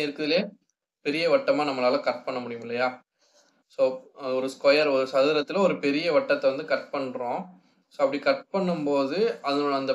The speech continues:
பெரிய வட்டத்தினுடைய area, பரப்பளவு என்னவா இருக்கும் அப்படின்னு கேக்குறாங்க. So, இந்த சதுரத்தினுடைய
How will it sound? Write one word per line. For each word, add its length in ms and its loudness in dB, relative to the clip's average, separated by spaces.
பெரிய 260 0
வட்டத்தினுடைய 840 0
area, 220 4
பரப்பளவு 580 2
என்னவா 240 0
இருக்கும் 320 -6
அப்படின்னு 300 -10
கேக்குறாங்க. 380 -6
So, 140 -14
இந்த 160 0
சதுரத்தினுடைய 960 2